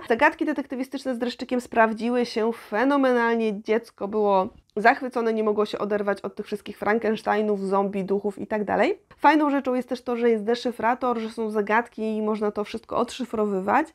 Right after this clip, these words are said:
Są też jeszcze inne tomy, więc bardzo polecam cały cykl. I przeczytałam jeszcze też dwie książki na Legimi. Przeczytałam Przewodnik lesbijki po katolickiej szkole. Bardzo chciałam tę książkę przeczytać. Zaczęłam ją czytać, miałam takie, mm,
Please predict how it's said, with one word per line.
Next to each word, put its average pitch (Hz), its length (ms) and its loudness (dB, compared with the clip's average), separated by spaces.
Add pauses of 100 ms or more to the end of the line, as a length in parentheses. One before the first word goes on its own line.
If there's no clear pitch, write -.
(140)
Są 349 180 -2
też 320 180 -4
jeszcze 285 220 -4
inne 233 360 -2
tomy, 311 260 0 (540)
więc 214 140 0
bardzo 247 260 4
polecam 220 500 -4
cały 196 280 0
cykl. - 280 -6 (400)
I 330 80 0
przeczytałam 427 480 2
jeszcze 359 200 0
też 320 180 -2
dwie 285 160 -4
książki 294 400 -6
na 226 220 0
Legimi. 240 460 2
Przeczytałam 247 500 0
Przewodnik 262 440 0
lesbijki 233 500 0
po 254 160 -4
katolickiej 240 600 -2
szkole. 185 640 -2 (340)
Bardzo 381 320 2
chciałam 277 280 -2
tę 269 140 0
książkę 262 360 -4
przeczytać. 240 760 -2
Zaczęłam 277 460 0
ją 285 140 0
czytać, 269 420 -4
miałam 311 320 0
takie, 247 300 -4
mm, 277 640 -2